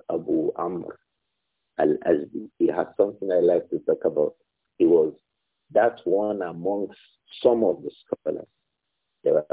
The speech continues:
some of the scholars who never married at all. One of them was Muslim ibn Ibrahim.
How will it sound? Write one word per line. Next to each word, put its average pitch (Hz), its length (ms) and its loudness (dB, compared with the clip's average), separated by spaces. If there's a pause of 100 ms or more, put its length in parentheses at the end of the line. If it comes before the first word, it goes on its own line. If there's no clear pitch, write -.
(140)
some 113 80 4
of 92 140 0
the 82 80 -2
scholars 92 440 0
who 92 100 -8
never 82 320 -2
married 78 440 -4
at 76 200 -10
all. 73 300 -2 (840)
One 92 180 2
of 80 160 0
them 85 160 0
was 71 340 -4 (480)
Muslim 80 520 -2
ibn 76 420 -10 (400)
Ibrahim. 71 580 0